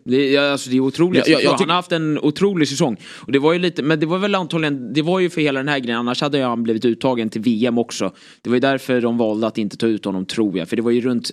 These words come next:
Speaker 1: V M-uttagningen den här skandalen kom ut. Det var därför han inte blev uttagen. Men annars så hade han ju varit en engelsk landslagsman, den här.
Speaker 2: Jag tycker han borde lätt gå till United. För mig är det en spelare som borde, sk-, skulle kunna passa i en,
Speaker 1: Jag
Speaker 2: i
Speaker 1: tror
Speaker 2: den
Speaker 1: att de,
Speaker 2: klubben.
Speaker 1: jag tror att de siktar lite högre. Jag tror att
Speaker 2: Tror
Speaker 1: de,
Speaker 2: du?
Speaker 1: jag tror de är ute efter en Osimhen eller Kane nu.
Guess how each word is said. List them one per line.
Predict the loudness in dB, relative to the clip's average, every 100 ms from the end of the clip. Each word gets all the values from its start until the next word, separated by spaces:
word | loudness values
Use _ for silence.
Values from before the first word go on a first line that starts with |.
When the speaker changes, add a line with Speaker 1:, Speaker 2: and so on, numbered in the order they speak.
| -8
Speaker 1:
V | -2 0 0
M-uttagningen | 0 -2 -2 -2 -2 -2
den | -4
här | -4 -8 -12 _ _ -6
skandalen | -2 -2 -2 -2 -4
kom | -2
ut. | -2 -4 -10 -20 _ -6 -2
Det | -2
var |
därför | -2 -4
han | -6
inte | -6
blev | -4 -4
uttagen. | -4 -6 -4 -4
Men | -2
annars | -2 -2
så | -2
hade | -2 -2
han | -2
ju |
varit | -2 -4
en | -6
engelsk | -6 -6 -4
landslagsman, | -6 -6 -8 -10 -6 -6 -6 -2
den | 2
här. |
Speaker 2:
Jag | 2
tycker | 4 4
han |
borde | 4 4
lätt | 2
gå | 2 2
till | 4 4
United. | 2 0 0
För | 2
mig | 4
är |
det | 2
en |
spelare | 0 0
som | 2
borde, | 2 2
sk-, | 0 -6 -6
skulle | 0 0
kunna | 2 0
passa | 0 0 0
i |
en, | 0
Speaker 1:
Jag | 0 0
Speaker 2:
i |
Speaker 1:
tror | 0
Speaker 2:
den |
Speaker 1:
att | 2
de, |
Speaker 2:
klubben. | 0 0
Speaker 1:
jag | -2
tror | -4
att |
de | -4
siktar | -4 -6 -4 -2
lite | -2 -2 -4 -4
högre. | -2 -4 -4 -2
Jag | -2
tror | -2
att | 0
Speaker 2:
Tror | 2 2
Speaker 1:
de, |
Speaker 2:
du? | 0 -2
Speaker 1:
jag | -2
tror | 0
de | 2
är | 2
ute | 2 -2
efter | -2
en | -2
Osimhen | -2 -2 -2 -2 -2 -2
eller | -2
Kane | -2 -2 0
nu. | 0 -2 -2